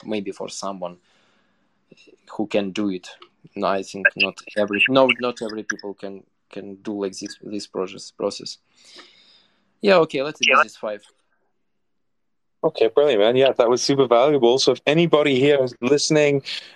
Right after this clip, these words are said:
Speaker 2: and they are thinking about diving into their Web three gaming journey and building something incredible on NEAR Protocol, then you heard from the man himself some wonderful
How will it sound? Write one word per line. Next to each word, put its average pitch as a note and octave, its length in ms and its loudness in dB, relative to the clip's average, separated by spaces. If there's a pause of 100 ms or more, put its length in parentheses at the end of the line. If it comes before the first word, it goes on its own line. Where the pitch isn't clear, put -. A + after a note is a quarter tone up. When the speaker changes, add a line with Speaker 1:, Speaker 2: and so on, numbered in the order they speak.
Speaker 2:
and A#2+ 160 2
they C3 240 6
are A#2+ 160 4 (160)
thinking D#3 360 2
about C3 340 4 (1080)
diving D#3+ 460 4
into C#3+ 280 2
their B2+ 180 4
Web C3+ 260 2
three C3+ 340 0
gaming C3 460 2
journey C3+ 480 2
and A#2 180 -2
building B2+ 360 2
something B2+ 360 0
incredible A#2+ 720 2
on A#2 200 2
NEAR A#2+ 180 2
Protocol, A2+ 640 2
then A2 160 2
you A2 160 2
heard A#2 420 2
from A2+ 200 -2
the A2 80 0
man A2+ 200 2
himself A2+ 460 2
some G#2+ 240 0
wonderful A2+ 560 2